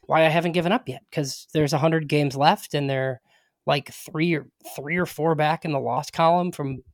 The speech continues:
both teams, and they have the easiest second half schedule in baseball, and they're finally starting to play a little bit better. So, you know, they're gonna suck all of us back in, I think.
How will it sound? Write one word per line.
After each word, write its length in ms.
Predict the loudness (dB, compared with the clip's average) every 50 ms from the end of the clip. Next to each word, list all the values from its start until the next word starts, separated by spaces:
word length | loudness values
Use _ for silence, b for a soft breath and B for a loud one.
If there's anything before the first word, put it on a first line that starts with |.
| _
both 240 | -6 -4 -4 -4 -4
teams, 400 | -6 -4 -2 0 2 2 2 0
and 100 | 0 -2
they 60 | 0
have 100 | 0 -2
the 160 | -2 -4 -4 -2
easiest 320 | -2 -2 -2 -2 -2 -2
second 220 | -4 -2 -2 0
half 160 | -2 -2 -2 -4
schedule 360 | -2 -4 -4 -2 -2 -2 -2
in 60 | -2
baseball, 600 | -4 -4 -6 -6 -8 -6 -4 -2 -2 0 0 -2
and 260 | -2 -2 -4 -6 -8 -12 b b b b b b b
they're 80 | -8 -4
finally 300 | 0 2 4 4 4 2
starting 260 | 2 0 -2 -2 -2
to 40 | -6
play 180 | 0 2 2
a 40 | 4
little 160 | 4 2 0
bit 140 | -2 -4 -4
better. 260 | -4 -6 -6 -6 -8
So, 300 | -12 -8 -6 -6 -6 -6 -8 _ _ b b b b b b b
you 80 | -2 2
know, 180 | 2 2 2 0 _ _ _ _ _ _ _ _
they're 100 | -4 -2
gonna 300 | 0 2 2 2 0 0 -4 _ -14
suck 340 | -10 -8 -2 0 0 0 2
all 220 | 4 4 4 4
of 80 | 2 -2
us 100 | -4 -4
back 220 | -2 -2 -2 -2
in, 100 | -2 -4
I 100 | -4 -4
think. 220 | -6 -10 -14 -18